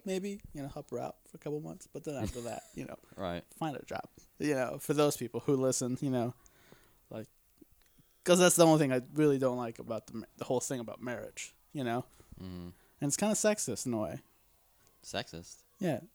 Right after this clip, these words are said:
Speaker 1: If you're, if you think about it, the government is saying, pa-, this paperwork is telling women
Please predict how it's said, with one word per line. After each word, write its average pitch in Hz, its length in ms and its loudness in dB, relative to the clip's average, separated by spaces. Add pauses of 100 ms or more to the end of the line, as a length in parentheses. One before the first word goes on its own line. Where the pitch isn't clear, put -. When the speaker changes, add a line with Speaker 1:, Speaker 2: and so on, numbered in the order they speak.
(120)
Speaker 1:
If 143 160 4
you're, 202 280 10
if 170 120 8
you 180 100 6
think 220 220 0
about 113 300 2
it, - 200 -8
the 156 100 0
government 180 520 6
is 147 120 0
saying, 151 440 0 (680)
pa-, - 160 -12
this 151 140 0
paperwork 151 440 6
is - 200 2
telling 127 540 2 (100)
women 135 420 2